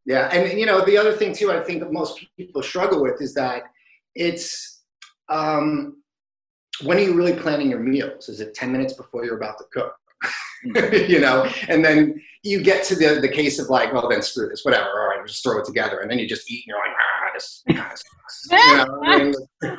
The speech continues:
Speaker 1: mean, <laughs> um, so yeah, you have to put some thought into it, and, and, you know, uh,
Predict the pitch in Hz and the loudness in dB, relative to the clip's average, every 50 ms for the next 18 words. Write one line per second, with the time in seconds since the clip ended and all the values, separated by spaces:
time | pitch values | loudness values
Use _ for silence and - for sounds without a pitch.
0 | - - 226 240 233 233 233 233 - - - 180 165 - - - - - 135 135 | -10 -8 -6 -6 -4 -2 -2 -2 -2 -2 0 0 -2 -2 -2 -8 -6 -2 0 0
1 | 135 127 127 139 139 123 135 135 - - - 135 131 131 127 127 131 - - - | 2 2 2 2 2 0 -2 -4 -2 2 2 4 6 6 4 2 0 -4 -8 -14
2 | _ _ _ - 202 254 277 190 190 190 185 - 226 226 226 233 - - - 208 | _ _ _ -2 2 4 4 4 4 2 2 2 0 0 0 -2 -4 -2 0 0
3 | 208 - 226 226 - - 165 180 226 339 269 170 - - 120 113 110 110 107 - | 0 0 -4 -4 -2 0 0 0 0 -2 -4 -6 -6 -6 -6 -6 -6 -6 -8 -10
4 | - 120 120 117 120 120 120 120 120 - _ - 131 120 120 123 123 127 123 - | -10 -8 -8 -6 -6 -6 -6 -8 -8 -12 _ -12 -10 -8 -8 -8 -8 -10 -12 -12
5 | - 127 113 117 127 - - - - - - | -12 -8 -6 -6 -6 -6 -6 -8 -8 -8 -10